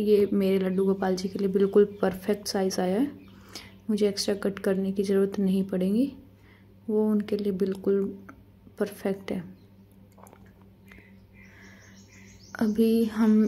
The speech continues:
इस पे क्या करेंगे, आप अगर रखना चाहो तो आप ऐसे भी रख सकते हो, आप ये किसी भी color की बना सकते हो, but मैं ऐसे नहीं रखूँगी, मैं इसमें थोड़ी चीज़ें और यूज़ करूँगी। सबसे पहले तो मैं ये रिबन लगाऊँगी,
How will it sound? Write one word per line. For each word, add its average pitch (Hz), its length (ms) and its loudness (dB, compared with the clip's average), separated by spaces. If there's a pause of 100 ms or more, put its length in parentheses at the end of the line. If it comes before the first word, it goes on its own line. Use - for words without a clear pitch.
(140)
इस 208 180 -2 (100)
पे 196 180 4 (920)
क्या 202 200 0
करेंगे, 208 540 4 (220)
आप 208 320 0
अगर 214 220 4
रखना 214 300 4
चाहो 208 200 0
तो 214 140 0
आप 214 200 0
ऐसे 202 240 4
भी 226 140 8
रख 220 200 6
सकते - 360 -2
हो, 214 100 6
आप 233 180 2
ये 226 240 6
किसी 226 300 2
भी 220 100 8
color 208 260 6
की 214 120 2
बना 196 240 2
सकते 190 340 -4
हो, 254 120 2 (720)
but 226 260 4
मैं 226 180 4
ऐसे 226 160 2
नहीं 226 120 8
रखूँगी, 220 460 2
मैं 208 100 2
इसमें 208 500 0 (540)
थोड़ी 214 320 4
चीज़ें 220 340 2
और 214 140 6
यूज़ 208 280 6
करूँगी। 202 340 0
सबसे 220 300 -2
पहले 202 260 -2
तो 208 140 0
मैं 214 100 6
ये 214 140 6
रिबन 208 400 4
लगाऊँगी, 196 480 2